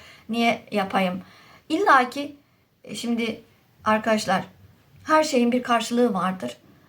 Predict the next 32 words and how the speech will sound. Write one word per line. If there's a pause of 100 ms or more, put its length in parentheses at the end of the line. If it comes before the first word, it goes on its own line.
Evet,
bir
güzel
bir
şey
istiyorsak (1080)
bazı
şeylerden
vazgeçmemiz
gerekir,
değil
mi? (280)
Bu
kişi
bunu
yapamıyor
sanki. (340)
Mesela
burada (600)
bir
haber
bekliyor (240)
ya
da
haberleşmek
istediği
birisi
var. (480)
Fakat (200)
bunun
gerçekleşebilmesi
için